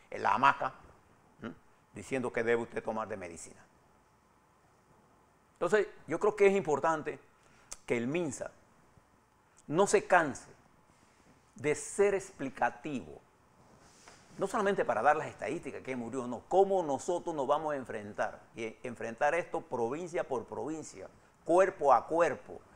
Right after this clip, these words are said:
en la radio, movilizar la opinión pública,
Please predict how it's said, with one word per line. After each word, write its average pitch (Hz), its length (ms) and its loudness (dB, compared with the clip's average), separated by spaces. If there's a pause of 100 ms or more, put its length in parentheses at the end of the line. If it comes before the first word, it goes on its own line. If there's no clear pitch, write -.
(140)
en 120 160 -4
la 110 120 4
radio, 110 580 6 (1120)
movilizar 160 760 6
la 185 140 8
opinión 156 560 4 (140)
pública, 120 840 -4